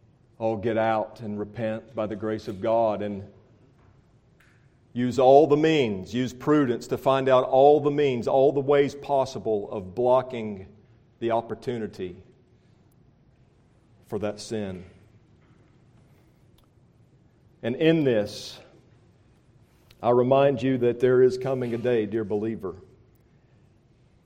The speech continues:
when never again will you have to flee sin or temptation, because there will be no more sin in glory.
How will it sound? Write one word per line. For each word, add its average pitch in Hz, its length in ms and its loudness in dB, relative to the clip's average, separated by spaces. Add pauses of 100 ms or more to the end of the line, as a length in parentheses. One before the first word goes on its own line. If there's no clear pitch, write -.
(120)
when 104 160 -8
never 113 260 -2
again 110 320 -4
will 107 100 -6
you 104 120 -6
have 104 180 -8
to 104 60 -18
flee 107 320 -6
sin 104 240 -8
or 95 80 -8
temptation, 90 720 -12 (1400)
because 101 680 -4
there 110 100 -4
will 101 80 -2
be 98 160 -8
no 98 160 -6
more 95 420 -6
sin 85 460 -14 (1160)
in 104 120 -12
glory. 87 480 -12